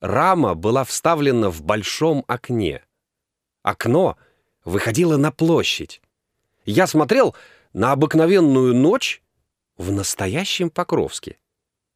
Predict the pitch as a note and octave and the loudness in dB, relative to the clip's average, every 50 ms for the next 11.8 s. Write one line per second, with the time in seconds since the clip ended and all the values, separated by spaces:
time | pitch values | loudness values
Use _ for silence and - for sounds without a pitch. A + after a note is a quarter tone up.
0 | _ _ _ _ _ _ _ _ _ _ _ _ _ - G2+ A2 G#2 B2 G#2+ A2 | _ _ _ _ _ _ _ _ _ _ _ _ _ -4 -2 -2 0 -2 0 2
1 | C3 F3+ D#3+ C#3+ C3+ B2 A#2+ A#2 A#2 - B2 A#2+ C#3+ F3+ F3 C#3 G#2+ - - - | 2 2 2 2 2 2 2 2 0 0 0 0 2 2 2 2 0 -2 -2 -2
2 | A#2+ A#2+ G2+ A#2 - - A#2 G#2 - A#2 B2 C3 A2+ - - G2+ G2+ G2 G2 A2+ | -2 0 -2 -2 -2 -2 -2 -2 -2 -2 -2 -2 -2 -4 -2 -2 0 0 0 0
3 | C3 C3 - - - _ - - _ _ _ _ - F2 - - B2 - - A2 | 0 0 -2 -6 -10 _ -20 -20 _ _ _ _ -8 -4 -2 -2 0 0 0 0
4 | G2 C#3 C#3 C3+ A#2+ - - B2 A#2 C3+ C3+ A#2 G#2+ G#2 G2 G#2 G#2+ G#2 F#2+ - | 2 2 2 2 0 0 0 0 2 2 2 2 2 0 0 0 0 -2 -2 -2
5 | G2 F2+ F2+ B2+ G#3 G3+ - G#2+ E2+ D2+ - _ _ _ _ _ _ _ _ _ | -2 -2 -2 -2 -2 -2 -2 -4 -4 -6 -6 _ _ _ _ _ _ _ _ _
6 | - - - G2+ F2 B2 D3 C3+ - B2 A#2 G2 - - G2+ F#2+ G2+ - E2+ - | -4 -2 -2 -2 -2 -2 -4 -4 -4 -6 -6 -6 -6 -6 -6 -4 -4 -6 -8 -6
7 | - G#2 G2 F2+ - - F2 D#2+ - - - - F2+ G#2 B2+ C#3 C3+ C#3 D3+ D3 | -4 -4 -4 -2 -2 -4 -4 -4 -6 -8 -8 -6 -4 -4 -4 -4 -6 -4 -4 -4
8 | C#3 C3 F#2 D2 C#2 - _ _ _ _ _ _ _ _ _ _ _ _ _ _ | -4 -4 -6 -8 -8 -10 _ _ _ _ _ _ _ _ _ _ _ _ _ _
9 | _ _ _ _ _ _ _ _ _ _ _ - A#2 C3+ D3 F3 A3 A#3+ A3 G3 | _ _ _ _ _ _ _ _ _ _ _ 0 2 4 4 4 4 4 4 2
10 | D#3+ - - - - E3 G3+ G3 - - D#3 C#3+ C3 B2+ B2+ B2+ B2+ C#3+ B2+ - | 2 0 -4 -4 -2 0 0 0 2 2 2 4 4 4 4 2 2 0 -2 0
11 | - G#3+ A#3 F3 F#3+ F3 E3 E3 C#3+ - - - C#3+ B2 - | 0 0 0 0 0 0 2 0 0 -2 -4 -4 -4 -4 -6